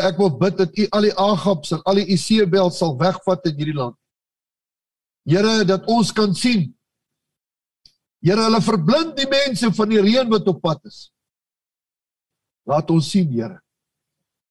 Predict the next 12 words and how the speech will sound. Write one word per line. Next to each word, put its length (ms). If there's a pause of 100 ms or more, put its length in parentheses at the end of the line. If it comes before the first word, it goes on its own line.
(560)
Dankie 280
dat 120
U 80
getrou 440
is 340 (100)
aan 140
U 100
woord. 380 (960)
En 100
dankie 320
dat 220
U 140